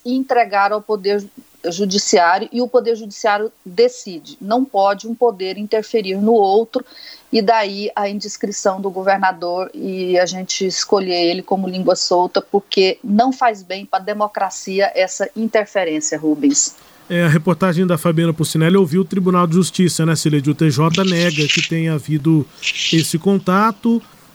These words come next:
Speaker 2: é, e tenta, é, manter ao máximo a independência do magistrado pra tomar as decisões,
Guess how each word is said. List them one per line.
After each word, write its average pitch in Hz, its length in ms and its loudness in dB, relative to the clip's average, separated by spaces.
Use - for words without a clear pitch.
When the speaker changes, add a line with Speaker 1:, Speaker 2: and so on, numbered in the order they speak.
Speaker 2:
é, 165 480 4
e 165 540 4
tenta, 175 500 2
é, 156 120 0
manter 180 380 4
ao 180 140 4
máximo 196 800 2
a 143 440 -2
independência 175 920 2
do 151 100 -2
magistrado 151 640 0
pra 170 140 0
tomar 160 300 2
as 151 100 2
decisões, 170 720 2